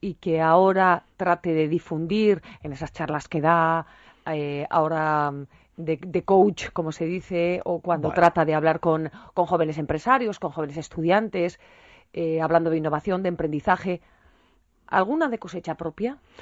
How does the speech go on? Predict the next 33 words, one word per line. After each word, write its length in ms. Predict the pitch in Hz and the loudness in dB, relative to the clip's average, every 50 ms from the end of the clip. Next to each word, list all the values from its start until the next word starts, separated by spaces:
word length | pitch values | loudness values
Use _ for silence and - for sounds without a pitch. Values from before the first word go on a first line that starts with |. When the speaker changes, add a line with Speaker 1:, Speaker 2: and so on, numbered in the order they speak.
| - - - - - - - - _ _ _ _ | -20 -20 -20 -20 -20 -20 -20 -20 _ _ _ _
Speaker 2:
Chica, 180 | - 117 110 107 | -6 -4 -2 0
me 60 | 107 | 0
lo 80 | 104 101 | 0 0
tenía 240 | - 107 117 127 | 0 2 2 2
que 60 | 139 151 | 2 2
haber 100 | 156 160 | 2 0
apuntado, 560 | 113 87 92 92 90 117 143 123 101 78 - | -2 -4 -6 -4 2 4 4 4 4 2 -6
tenía 220 | - 101 98 113 113 | -10 -6 -4 0 2
que 60 | 135 | 4
haber 200 | 135 139 - - | 4 4 4 2
Speaker 1:
No, 120 | - 202 | 2 2
Speaker 2:
buscado, 200 | 202 196 151 - | 4 4 4 4
Speaker 1:
pero 100 | 185 175 | 6 6
lo 80 | 170 165 | 6 6
Speaker 2:
¿no? 60 | - | 6
Es 40 | - | 6
Speaker 1:
bueno 180 | 170 175 - | 6 4 4
es 80 | 139 139 | 4 2
Speaker 2:
que 60 | 202 | 2
Speaker 1:
esto, 240 | 202 - - 214 208 | 0 -2 -4 -8 -6
claro. 380 | - 170 156 165 202 226 220 - | -4 -2 -2 -2 -2 -4 -8 -10
Speaker 2:
Claro. 320 | - 98 107 101 - - - - - - - - - - 180 185 - | -12 -10 -10 -12 -12 -14 -18 -20 -20 -20 -20 -20 -14 -14 -12 -4 2
Eh, 400 | - 160 156 156 156 151 151 143 - | 6 8 8 8 8 8 6 4 2
mm, 460 | - 147 156 156 156 156 151 151 151 - - _ _ - | -2 -2 0 2 2 2 2 0 -2 -6 -10 _ _ -10
si 220 | - - 151 135 | -4 -2 -2 0
quieres, 420 | - - 185 190 208 202 165 - 170 | 4 4 6 8 8 6 4 4 2
eh, 160 | 156 147 143 | 4 4 4
diremos 360 | 143 143 135 151 156 165 135 139 | 4 2 2 4 4 4 2 0
el 60 | 120 | 0
concepto 380 | 110 117 110 - 151 - 147 | -2 -2 -2 -2 -2 -2 -2
más 220 | 120 123 120 - - | -2 -2 -4 -8 -8
potente 580 | - 107 98 117 113 110 101 - 98 98 - _ _ _ _ _ _ _ _ _ | -10 -8 -4 -2 -2 -2 -4 -6 -10 -14 -16 _ _ _ _ _ _ _ _ _
que, 540 | - - 80 80 78 76 76 73 71 71 | -12 -10 -8 -8 -8 -10 -10 -12 -14 -16